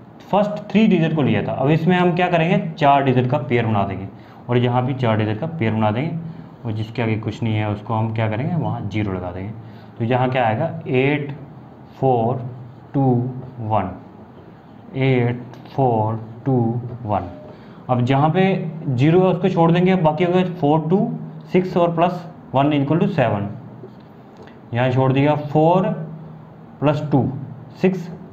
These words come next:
और इसको छोड़ देंगे क्योंकि ज़ीरो है नीचे, तो ये कितना आएगा, सिक्स। ये हमारा क्या निकल गया, सेवेंटी सिक्स। Okay, Okay friends, आज की वीडियो हमने क्या किया, डेसिमल, पहले कंप्यूटर नंबर सिस्टम कौन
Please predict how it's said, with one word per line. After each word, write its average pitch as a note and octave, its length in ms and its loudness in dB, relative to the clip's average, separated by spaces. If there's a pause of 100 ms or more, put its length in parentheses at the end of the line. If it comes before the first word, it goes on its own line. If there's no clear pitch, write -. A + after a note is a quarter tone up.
और B2 100 2
इसको B2+ 220 2
छोड़ B2 200 2
देंगे C#3+ 220 4
क्योंकि C#3 220 2
ज़ीरो C3 240 4
है C#3+ 80 4
नीचे, C#3 240 2 (520)
तो B2 80 0
ये C3 140 4
कितना C3+ 280 2
आएगा, C#3 240 2 (360)
सिक्स। - 280 -2 (560)
ये C3 60 2
हमारा C3 280 4
क्या B2 140 2
निकल A#2 180 2
गया, E3+ 140 2 (460)
सेवेंटी B2 580 2 (460)
सिक्स। C3 320 -4 (1300)
Okay, F#3 260 2 (800)
Okay F3 160 2
friends, G#3 240 2 (120)
आज C#3+ 280 2
की A3 100 4
वीडियो G3+ 300 4
हमने G#3 180 2
क्या G3+ 240 2
किया, G#3 420 2 (480)
डेसिमल, E3 580 2
पहले D#3+ 340 2
कंप्यूटर C#3 440 2
नंबर D3 280 2
सिस्टम F3+ 340 0
कौन F3+ 300 2